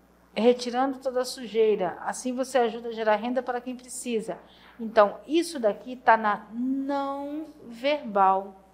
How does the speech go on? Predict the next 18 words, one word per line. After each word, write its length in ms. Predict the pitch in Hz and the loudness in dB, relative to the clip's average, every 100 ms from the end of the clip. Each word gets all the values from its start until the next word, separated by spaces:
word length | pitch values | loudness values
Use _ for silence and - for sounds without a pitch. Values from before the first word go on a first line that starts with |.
| - | -2
Aliás, 280 | 214 202 - | 2 2 0
desculpa. 520 | - - 330 196 - - - - - _ _ | -4 0 0 0 -6 -12 -20 -20 -20 _ _
Errei, 380 | 240 208 233 220 | 0 2 0 0
tá 180 | 226 | -2
na 140 | 196 208 | -4 -4
verbal. 760 | 254 294 214 190 180 165 - _ _ - | 0 0 4 4 4 0 -14 _ _ -16
Eu 80 | |
tava 240 | 196 196 202 | -2 0 2
lendo 300 | 196 202 202 | -2 -4 -8
aqui. 320 | 196 160 156 - _ _ _ _ - | -10 -12 -14 -18 _ _ _ _ -20
Então, 340 | - 196 180 220 | 2 4 4 0
isso 220 | 254 285 | -2 -2
aqui 160 | 277 | 0
é 40 | 269 | 0
linguagem 480 | 247 220 202 202 233 | 0 2 2 0 -2
verbal, 680 | 277 277 262 262 339 - - _ _ _ | -2 2 2 2 2 -6 -20 _ _ _
tá 120 | 226 | 2
errada. 440 | 240 254 208 156 | 4 4 4 2